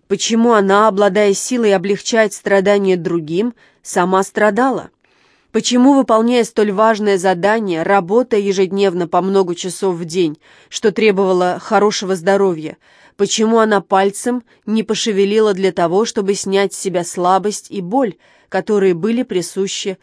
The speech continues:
обычному человеку? Такой вопрос напрашивается сам собой, и он меня все время мучил, так как я знала, какой она обладала силой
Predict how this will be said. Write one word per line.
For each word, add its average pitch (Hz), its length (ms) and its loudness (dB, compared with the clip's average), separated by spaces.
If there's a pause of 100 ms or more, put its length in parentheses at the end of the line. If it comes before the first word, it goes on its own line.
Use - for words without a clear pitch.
(140)
обычному 180 640 -2
человеку? 165 680 -6 (720)
Такой 302 260 0
вопрос 269 420 0
напрашивается 220 800 -2
сам 226 260 -2
собой, 202 560 -4 (320)
и 196 100 2
он 214 220 6
меня 202 320 0
все 208 240 -2
время 214 320 0
мучил, 247 540 -4 (340)
так 196 180 -2
как 202 220 -4
я 185 120 2
знала, 180 440 -2
какой 208 500 0
она 226 200 0
обладала 185 500 0
силой 240 600 -6